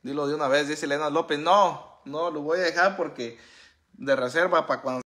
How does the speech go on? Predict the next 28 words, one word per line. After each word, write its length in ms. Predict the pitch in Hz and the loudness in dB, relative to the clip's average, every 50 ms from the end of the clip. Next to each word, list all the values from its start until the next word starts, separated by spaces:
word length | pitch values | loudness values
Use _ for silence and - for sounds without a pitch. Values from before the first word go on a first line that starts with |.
| _ - | _ -14
si 160 | 123 - 143 | -12 -10 -8
me 260 | 131 131 127 123 123 | -8 -6 -6 -6 -4
llega 360 | 123 151 190 214 214 202 190 170 | -2 -2 -2 2 4 6 6 4
a 100 | 151 - | 4 2
tirar, 800 | 147 143 160 190 214 233 240 226 - - - - _ _ _ _ _ _ _ _ | 0 4 6 6 6 6 4 0 -8 -14 -20 -20 _ _ _ _ _ _ _ _
ahí 240 | - 113 120 120 | -10 -8 -8 -6
tengo 260 | 120 156 156 165 160 151 | -4 -6 -6 -6 -6 -6
reserva. 680 | 143 131 - 147 170 196 190 185 160 135 - - - _ _ _ _ _ _ _ _ _ _ | -6 -6 -2 -2 0 2 2 2 0 0 -10 -18 -20 _ _ _ _ _ _ _ _ _ _
¿Con 220 | - 131 123 123 | -10 -10 -10 -8
qué 400 | - 143 147 151 151 139 131 123 123 | -4 -4 -2 -2 0 -2 -2 -4 -4
defenderme, 540 | 131 123 120 120 113 120 139 147 - 156 | -6 -6 -6 -6 -4 -4 -4 -4 -4 -8
si 80 | 147 147 | -8 -8
me 60 | 156 | -8
entiendes? 420 | 170 165 175 180 196 240 - - _ _ _ _ _ _ _ _ _ _ _ _ _ _ _ _ _ _ _ _ _ _ _ _ _ _ _ _ _ _ _ _ _ _ - | -8 -8 -8 -10 -10 -12 -14 -16 _ _ _ _ _ _ _ _ _ _ _ _ _ _ _ _ _ _ _ _ _ _ _ _ _ _ _ _ _ _ _ _ _ _ -12
¿Me 100 | - 123 | -12 -10
comprendes, 420 | - 123 120 123 151 160 175 175 175 | -8 -6 -4 -2 -2 -4 -4 -4 -6
Méndez? 440 | 175 185 202 - 240 - - - _ _ _ | -8 -8 -8 -8 -10 -10 -12 -20 _ _ _
¿O 60 | - | -12
si 100 | - 147 | -12 -10
me 80 | 156 165 | -10 -10
explico 440 | 165 - - 190 190 - 190 170 - | -12 -8 -8 -8 -6 -6 -6 -6 -6
cómo 380 | 165 160 170 160 147 135 139 - | -6 -8 -6 -8 -8 -10 -10 -12
te 80 | 139 | -12
puedo 220 | - - 156 156 139 | -8 -6 -6 -6 -6
decir? 260 | 131 - - 139 _ _ _ - | -8 -10 -16 -20 _ _ _ -18
<laughs> 240 | - 143 123 _ - _ _ _ _ _ _ - _ _ _ _ _ _ _ _ _ _ _ _ _ _ _ _ _ _ _ _ _ _ _ _ _ _ _ _ _ _ - | -18 -18 -16 _ -20 _ _ _ _ _ _ -20 _ _ _ _ _ _ _ _ _ _ _ _ _ _ _ _ _ _ _ _ _ _ _ _ _ _ _ _ _ _ -12
A 120 | - 107 | -10 -8
ver. 300 | 107 117 123 135 135 123 | -6 -6 -4 -4 -6 -8